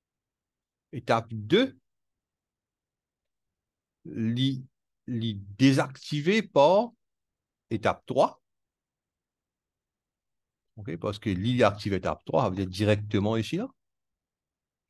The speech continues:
Ça, vin là, vin là. OK. Étape quatre. Li, li désactivé par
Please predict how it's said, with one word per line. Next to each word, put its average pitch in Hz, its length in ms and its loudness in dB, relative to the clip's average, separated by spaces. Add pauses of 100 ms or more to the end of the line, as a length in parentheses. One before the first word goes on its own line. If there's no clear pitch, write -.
Ça, - 420 0 (200)
vin 98 280 -6
là, 90 200 -4 (420)
vin 107 180 -6
là. 254 200 -4 (1400)
OK. 107 220 -4 (920)
Étape 175 580 4 (640)
quatre. - 460 -2 (1200)
Li, 202 540 4
li 147 160 0
désactivé 147 800 2
par 160 560 2